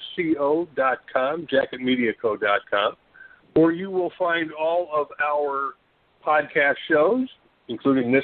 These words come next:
one, Manufacturing Talk Radio, the wham podcast, which is Women in Manufacturing, Hazard Girls, about women in unusual roles in industry, Manufacturing Matters with Cliff Waldman, it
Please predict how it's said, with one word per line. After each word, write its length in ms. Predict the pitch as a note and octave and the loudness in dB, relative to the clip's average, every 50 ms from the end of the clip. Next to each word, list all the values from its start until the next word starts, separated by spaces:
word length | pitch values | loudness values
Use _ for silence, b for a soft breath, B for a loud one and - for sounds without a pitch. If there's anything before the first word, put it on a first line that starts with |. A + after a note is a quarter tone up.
| - - | 2 0
one, 200 | E3 F3+ F3+ D#3 | 0 0 2 2
Manufacturing 680 | B2+ B2+ B2+ B2 A2+ - C3+ C3 B2+ - - B2 A2 | 2 2 0 0 -2 -2 -2 -2 -2 -4 -8 -14 -6
Talk 320 | - - B2+ A#2+ A2+ - - | -2 0 2 2 2 2 2
Radio, 380 | C#3+ D3+ C#3 A2+ G#2+ - - - _ _ _ _ _ _ _ _ _ _ _ _ _ _ _ _ _ - | 2 2 2 2 0 -2 -4 -6 _ _ _ _ _ _ _ _ _ _ _ _ _ _ _ _ _ 0
the 80 | C3 C3 | 2 4
wham 380 | C#3+ E3 F3+ F#3 F#3+ F#3+ E3+ - | 6 6 6 6 4 4 2 2
podcast, 580 | F3+ D#3+ D#3 D#3 D3+ - - D#3 E3+ G#3 G#3+ - - | 2 4 4 4 2 0 0 2 2 2 0 -2 -6
which 140 | D#4 - - | -8 -6 -6
is 120 | F#3 A#2+ | -6 -2
Women 300 | B2+ C#3+ D3+ D3+ D3 C#3 | 0 0 2 2 2 0
in 120 | C3+ C3 | -2 0
Manufacturing, 920 | C3 C3+ C#3 C#3+ C#3 B2 - - C#3 C3+ C3 C3 - - A2 A2 C3 F3+ A3 _ _ _ _ - | 2 2 2 2 2 -2 -2 2 2 2 2 2 -2 -4 -6 -4 -6 -6 -10 _ _ _ _ -2
Hazard 420 | C#3 D3 D#3 D#3 D3 D3+ C#3+ B2+ | 0 2 2 2 2 0 -2 -2
Girls, 400 | - C3+ C3+ C3+ C#3+ D#3+ E3 D#3 D#3 - | 0 0 2 4 4 2 2 0 -4 -4
about 440 | B2 A#2 - B2+ B2 B2+ B2+ B2 - _ _ - | -4 -2 0 0 0 -2 -2 -6 -10 _ _ -10
women 340 | C#3+ C3+ C#3 D3+ D3+ D3 C#3 | -4 -2 0 0 0 0 0
in 140 | C3 B2+ B2+ - - | 0 0 0 -2 -4
unusual 640 | A#2+ A#2 A#2+ B2+ C3+ C3 C3 C3 B2 A#2+ A#2 A2 | -4 0 2 2 2 2 4 2 2 2 2 4
roles 340 | A#2 A#2+ A#2+ A#2+ A#2+ B2 A2+ - - | 4 4 4 4 2 0 -2 -4 -10
in 120 | G#2+ A2 A#2 | -12 -10 -10
industry, 500 | B2 B2 B2 - - - E3+ A3 B3+ - _ _ _ _ _ _ _ _ _ _ _ _ _ - | -10 -10 -12 -10 -6 -4 -4 -4 -6 -8 _ _ _ _ _ _ _ _ _ _ _ _ _ 2
Manufacturing 840 | D3+ G#3+ B3 B3+ A3 - - F#3 F#3 F#3 - - F3 D3+ C#3+ C3+ | 4 4 4 4 2 2 2 4 2 2 2 0 0 0 2 4
Matters 380 | C3+ C#3 D3+ E3 G3 G3+ F3+ D#3+ | 4 4 4 4 2 0 -2 -4
with 160 | C#3+ B2 G#2+ - _ - - | -4 -6 -6 -6 _ -4 0
Cliff 180 | - E3 D#3 - - | 2 2 2 0 -2
Waldman, 540 | C3 C3 C3+ C#3 D3 D#3+ - F3+ G#3 G3 | 0 2 4 4 4 2 0 -4 -8 -10
it 80 | C#3 | -10